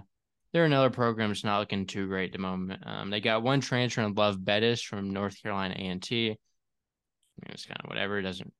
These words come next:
doesn't excite me too much. Um, they got a few juco guys. Uh, they actually did get Shannon Grant from Mercer, who should be a okay center. Um,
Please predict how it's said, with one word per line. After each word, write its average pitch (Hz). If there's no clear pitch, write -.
doesn't 98
excite 104
me 127
too 147
much. 185
Um, 131
they 202
got 220
a 170
few 139
juco 117
guys. 113
Uh, 110
they 127
actually 202
did 202
get 151
Shannon 123
Grant 98
from 101
Mercer, 101
who 110
should 208
be 202
a 180
okay 196
center. 117
Um, 104